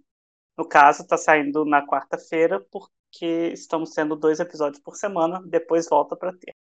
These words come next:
Nos sigam, deixem o seu like, comentem pra gente conversar sobre o programa. Eu sou o Tonho, ao meu lado tem a Laura e o Rich, e hoje nós vamos comentar como foi o showstopper da décima nona temporada do American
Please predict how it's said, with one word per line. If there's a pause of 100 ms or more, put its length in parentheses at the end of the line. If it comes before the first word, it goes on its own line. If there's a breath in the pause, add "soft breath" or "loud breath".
(520)
Nos
sigam,
deixem
o
seu
like,
comentem
pra
gente
conversar
sobre
o
programa. (520)
Eu
sou
o
Tonho,
ao
meu
lado
tem
a
Laura
e
o
Rich,
e
hoje
nós
vamos
comentar
como
foi (260 soft breath)
o
showstopper
da
décima
nona
temporada
do
American